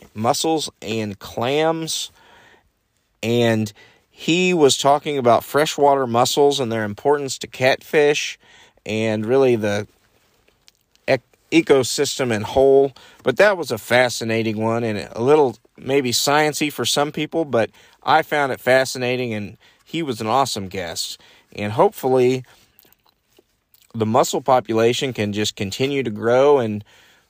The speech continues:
great forage makes great fishing, and mussels, mussels are part of that forage. On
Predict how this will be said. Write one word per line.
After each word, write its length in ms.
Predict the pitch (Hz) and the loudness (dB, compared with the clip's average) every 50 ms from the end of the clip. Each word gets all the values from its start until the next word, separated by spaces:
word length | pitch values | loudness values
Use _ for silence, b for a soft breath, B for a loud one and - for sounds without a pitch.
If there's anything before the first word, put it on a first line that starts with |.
| b - | b -6
great 280 | 120 117 131 139 - | 0 2 2 2 2
forage 400 | - - 135 139 143 143 139 123 | 0 2 4 6 6 6 4 2
makes 260 | 127 127 127 117 - - | 0 -2 -2 -2 -4 -2
great 240 | - 131 127 - | 0 0 0 0
fishing, 480 | - - 135 135 135 - 151 143 143 143 | 0 0 0 0 2 0 0 -2 -2 -2
and 320 | 127 113 104 101 98 101 - b b b b b b b b b b _ _ _ | -2 -2 -2 -4 -6 -8 -12 b b b b b b b b b b _ _ _
mussels, 640 | - 113 117 123 135 - 151 151 143 131 - - - 101 | -6 0 2 2 2 4 2 2 2 2 0 -2 -6 -6
mussels 400 | 101 113 127 - - 139 123 131 | -2 -2 -2 0 0 -2 -2 -2
are 60 | 120 | -2
part 240 | - - 156 170 160 | 0 2 2 2 2
of 60 | 120 | -2
that 140 | 98 - - | -4 -8 -8
forage. 440 | - 101 98 90 85 71 - - - _ _ _ _ _ _ - - _ _ _ _ _ _ _ _ _ - - - b b b b b b b b _ | -6 -6 -6 -6 -6 -8 -10 -10 -12 _ _ _ _ _ _ -20 -20 _ _ _ _ _ _ _ _ _ -20 -20 -20 b b b b b b b b _
On 340 | - 127 143 156 175 180 - | 0 2 2 2 2 0 -2